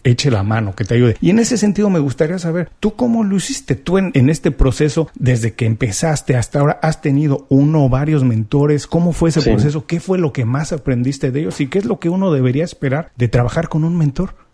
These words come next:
Speaker 2: Sí, sí, es, es, es una muy buena pregunta porque tal cual. Eh, yo creo que la manera de fundamentar lo que uno hace es demostrando que también pasó por ese camino, ¿no? Y ese proceso.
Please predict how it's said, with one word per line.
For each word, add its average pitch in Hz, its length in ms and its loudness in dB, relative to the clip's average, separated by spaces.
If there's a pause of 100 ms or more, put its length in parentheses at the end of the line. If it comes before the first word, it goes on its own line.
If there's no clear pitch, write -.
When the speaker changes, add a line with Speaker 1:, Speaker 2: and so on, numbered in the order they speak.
Speaker 2:
Sí, 131 200 4
sí, 113 320 4
es, 110 380 0
es, - 380 -4
es 117 200 -2
una 117 340 2
muy 113 260 0
buena 113 240 0
pregunta 117 340 0
porque 98 680 -8
tal 107 200 -2
cual. 98 280 -2
Eh, 98 360 -2 (760)
yo 117 140 0
creo 123 160 2
que 107 380 2 (200)
la 110 200 2
manera 120 260 4
de 120 60 2
fundamentar 107 580 0
lo 117 160 4
que 110 80 2
uno 113 160 2
hace 113 280 2
es 104 60 0
demostrando 104 540 0
que 98 100 0
también 101 360 2
pasó 101 280 -2
por 101 140 0
ese 98 220 -2
camino, 101 480 2
¿no? 101 160 2
Y 98 60 2
ese 95 160 -2
proceso. 98 520 -2